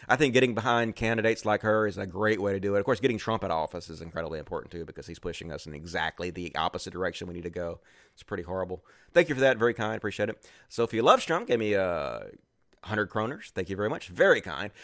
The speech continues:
The problem for the haters is that a few trans women actually are okay at something. Yeah, it's like, no problem that they compete. It's a problem when they win.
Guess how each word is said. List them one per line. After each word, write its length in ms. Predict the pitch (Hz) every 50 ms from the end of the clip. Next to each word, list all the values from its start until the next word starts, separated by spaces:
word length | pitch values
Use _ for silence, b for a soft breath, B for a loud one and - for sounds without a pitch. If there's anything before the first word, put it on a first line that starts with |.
| B B
The 80 | B -
problem 240 | - 294 302 311 262
for 120 | 240 226
the 100 | 190 165
haters 460 | 151 151 208 220 208 147 139 147 - -
is 220 | 113 123 117 101
that 220 | 107 113 110 110 -
a 100 | - 104
few 180 | 95 - - 226
trans 320 | 226 - 170 156 156 -
women 180 | 123 123 131 127
actually 320 | 85 110 110 - 127 -
are 220 | - 143 208 254 156
okay 240 | 117 101 - 101 90
at 100 | 71 -
something. 360 | - 87 78 - - 69 98
Yeah, 200 | 127 143 123 107
it's 100 | 107 -
like, 160 | 135 123 110
no 160 | 120 151 185 196
problem 320 | - 190 196 196 180 151
that 80 | 127 -
they 100 | 135 120
compete. 400 | - 104 - 165 160 131 104 90
It's 140 | 95 -
a 60 | 107 101
problem 220 | - 131 127 117
when 100 | 110 101
they 60 | 95
win. 400 | 90 98 110 92 69 69 78 80